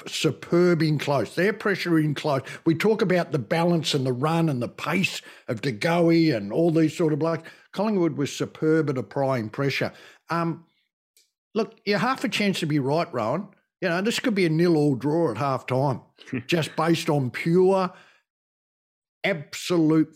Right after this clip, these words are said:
Speaker 1: finals pressure on a tight, congested ground, A, that doesn't suit Collingwood,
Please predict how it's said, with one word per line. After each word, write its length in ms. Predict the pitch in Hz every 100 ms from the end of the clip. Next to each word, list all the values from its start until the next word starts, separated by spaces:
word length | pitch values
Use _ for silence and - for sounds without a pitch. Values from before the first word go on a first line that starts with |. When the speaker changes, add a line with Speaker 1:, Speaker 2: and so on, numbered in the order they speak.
| -
Speaker 1:
finals 480 | 151 151 147 131 -
pressure 560 | - 151 143 123 151 - _ -
on 180 | 156
a 80 | 151
tight, 420 | 147 - 165 165
congested 800 | - 151 139 - 165 160 170 131
ground, 500 | 139 196 151 131 208 - _ -
A, 220 | 175 226
that 220 | 190 175
doesn't 360 | 175 160 160 135
suit 380 | - 185 208 -
Collingwood, 560 | 151 120 120 165 226